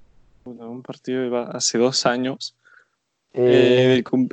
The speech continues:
Speaker 1: del cumpleaños de Jürgen.
Speaker 2: uno,
Speaker 1: ¿En
Speaker 2: dos
Speaker 1: Chilis?
Speaker 2: años atrás, más o menos.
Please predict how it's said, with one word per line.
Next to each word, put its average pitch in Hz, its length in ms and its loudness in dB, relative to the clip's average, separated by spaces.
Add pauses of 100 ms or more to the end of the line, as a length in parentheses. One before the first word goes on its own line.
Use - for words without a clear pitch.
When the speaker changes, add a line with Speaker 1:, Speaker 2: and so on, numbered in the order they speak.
Speaker 1:
del 143 160 4
cumpleaños 151 400 4
de 151 80 4
Jürgen. 151 380 2 (300)
Speaker 2:
uno, 160 460 6
Speaker 1:
¿En 139 60 4
Speaker 2:
dos 143 120 2
Speaker 1:
Chilis? 151 400 6
Speaker 2:
años 123 100 0
atrás, 127 500 4
más 120 120 -10
o 127 40 -4
menos. 104 440 -6